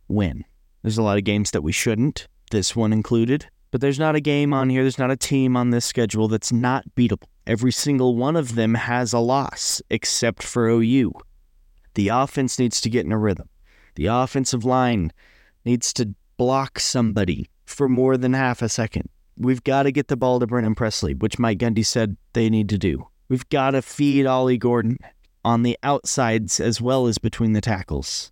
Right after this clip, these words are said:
Gotta get the ball moving at a steady pace. Gotta score points. Gotta get over thirty points once in the last twelve months. And the defense has gotta shore up the coverage on the backside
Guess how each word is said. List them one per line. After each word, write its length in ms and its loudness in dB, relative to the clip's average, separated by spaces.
Gotta 280 0
get 220 -2
the 100 -2
ball 300 2
moving 420 2
at 100 2
a 40 0
steady 400 0
pace. 680 -6
Gotta 200 -8
score 280 -2
points. 720 -2
Gotta 220 0
get 180 0
over 280 2
thirty 580 -2
points 640 -2
once 680 -2
in 160 2
the 260 0
last 400 -2
twelve 380 -2
months. 540 -4
And 120 0
the 60 2
defense 480 0
has 100 -4
gotta 200 0
shore 300 2
up 100 -4
the 80 -2
coverage 360 0
on 120 0
the 80 0
backside 480 -4